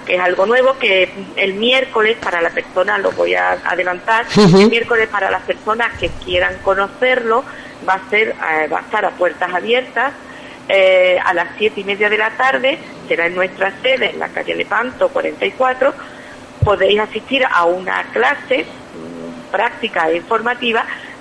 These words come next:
Speaker 1: de, de Qigong.
Speaker 2: Ujú.
Speaker 1: Eh, para conocerlo, y si hay personas y se puede, puede abrirse un taller, pues fantástico, porque realmente, eh,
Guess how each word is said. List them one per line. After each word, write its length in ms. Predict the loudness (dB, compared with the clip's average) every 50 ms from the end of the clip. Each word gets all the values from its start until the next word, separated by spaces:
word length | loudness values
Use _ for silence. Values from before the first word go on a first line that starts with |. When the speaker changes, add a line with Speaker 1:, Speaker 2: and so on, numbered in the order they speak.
| -10 0 2
Speaker 1:
de, 340 | 4 6 6 6 6 6 4
de 100 | 2 -2
Qigong. 340 | -6 -10 -2 0 2 2 2 0 -4 -12 -20 -20 -20 -18 -12 0 4
Speaker 2:
Ujú. 320 | 6 8 10 10 8 6 4 0 -8 -10 -6 -2 2
Speaker 1:
Eh, 720 | 4 4 6 6 6 6 4 4 4 4 4 4 2 2 0
para 180 | 0 -2 -2 0
conocerlo, 640 | 2 2 2 2 2 2 2 2 2 2 0 0 -2 -4
y 120 | -6 -8 -6 -4
si 80 | -2
hay 60 | -2 -2
personas 480 | -2 -4 -4 -2 0 0 2 2 0 0 -2 -6
y 80 | -8 -10 -10 -10
se 80 | -12
puede, 560 | -8 -2 -2 0 0 0 0 0 0 -2 -2 -4 -6 -8
puede 220 | -6 -2 0 0
abrirse 380 | 0 2 2 0 0 0 -4 -6
un 160 | -6 -6 -4
taller, 380 | -2 -2 0 2 2 0 0 2
pues 140 | 0 0 0
fantástico, 640 | -2 -6 -6 -4 -4 -4 -4 -4 -8 -6 -4 -4 -2
porque 400 | 0 -2 -2 -2 -2 -2 -2 -2 -2 -8 -16 -18 -18 -10 -4 0
realmente, 920 | 2 4 4 4 2 0 0 0 0 -2 -4 -6 -4 0 2 2 2 2 2
eh, 520 | 2 2 4 4 4 4 4 2 2 -2